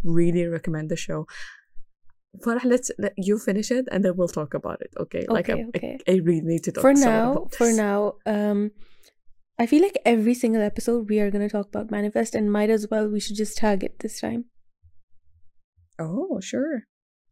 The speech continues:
Speaker 1: Sure, yeah.
Speaker 2: Okay, so I was watching, like, probably one of the last episodes for the show, and
Speaker 1: Yeah.
Speaker 2: my sister was, like,
Speaker 1: Again,
Speaker 2: sitting
Speaker 1: Farah,
Speaker 2: next
Speaker 1: no
Speaker 2: to me.
Speaker 1: spoilers.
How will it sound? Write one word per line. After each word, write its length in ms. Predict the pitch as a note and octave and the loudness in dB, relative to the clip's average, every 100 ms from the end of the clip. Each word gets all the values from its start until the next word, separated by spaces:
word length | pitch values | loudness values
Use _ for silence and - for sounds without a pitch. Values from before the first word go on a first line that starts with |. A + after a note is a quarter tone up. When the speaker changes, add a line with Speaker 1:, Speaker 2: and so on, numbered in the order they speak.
| - - | -4 -4
Speaker 1:
Sure, 260 | - - F#3 A#3+ | -2 -2 -2 0
yeah. 140 | G#3 | 2
Speaker 2:
Okay, 240 | A#3 B3+ | 6 4
so 240 | - G3+ - | 4 0 4
I 180 | A#3 B3+ | 4 6
was 220 | D#4 E4 | 4 4
watching, 540 | A3+ A3 A3+ G#3+ G#3+ | 2 2 2 2 2
like, 380 | F#3+ F#3 F#3+ - - - - - | 0 -2 -4 -14 -14 -10 -10 0
probably 420 | A#3+ A#3 B3 C#4 | 4 6 6 6
one 160 | A3+ G#3+ | 6 4
of 100 | A3 | 4
the 80 | G#3+ | 2
last 300 | G3 G3 - | 2 -2 -4
episodes 420 | F#3+ G3+ F#3+ G3 | -4 -4 -4 -4
for 120 | - | -6
the 100 | G3+ | -4
show, 380 | G#3 - - - - _ - - | -2 -2 -2 -6 -14 _ -20 -10
and 600 | - G3+ G3 G3 G3 G3 - | -4 -2 0 -2 -2 -4 -4
Speaker 1:
Yeah. 100 | F#3 G#3+ | 0 0
Speaker 2:
my 60 | |
sister 320 | G#3 A#3+ - B3 | 2 0 2 2
was, 140 | G#3+ | 2
like, 80 | F#3+ | 0
Speaker 1:
Again, 160 | E3+ F3+ | 2 4
Speaker 2:
sitting 80 | F#3+ | 4
Speaker 1:
Farah, 100 | E3+ | 0
Speaker 2:
next 100 | F#3+ | 0
Speaker 1:
no 80 | F3+ | 0
Speaker 2:
to 80 | - | 2
me. 40 | |
Speaker 1:
spoilers. 520 | E3 E3 F2+ - - | 0 0 -2 -6 -10